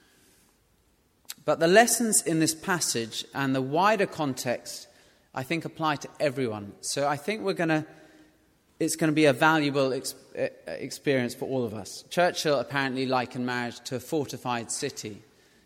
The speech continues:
He said, "Those on the outside want to get in, and those on the inside want to get out." I mean, that's personally not my experience, but, um, but I think there's a ring of truth, actually, about it.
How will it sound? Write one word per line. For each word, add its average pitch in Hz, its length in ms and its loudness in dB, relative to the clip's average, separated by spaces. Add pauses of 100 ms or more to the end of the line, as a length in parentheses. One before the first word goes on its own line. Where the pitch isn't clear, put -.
(100)
He 135 100 -8
said, 139 440 0
"Those 180 460 4
on 151 200 0
the 143 160 0 (100)
outside 185 500 6
want 147 200 -2
to 143 60 -6
get 135 280 2
in, 143 400 -2 (720)
and 143 240 0
those 151 220 4
on 156 120 4
the 165 140 2
inside 160 640 4 (340)
want 165 180 6
to 156 40 6
get 151 160 10
out." 139 300 8 (960)
I 139 100 -4
mean, 151 120 2
that's 165 240 4 (180)
personally 160 380 4
not 160 160 2
my 151 160 4
experience, 131 720 2 (580)
but, - 340 2
um, 135 300 4 (1600)
but 120 100 0
I 120 80 0
think 123 240 -8
there's 117 180 -4
a 120 100 -4
ring 113 220 -6
of 107 100 -10
truth, - 340 -8
actually, - 340 -12
about 113 400 -12
it. 95 100 -14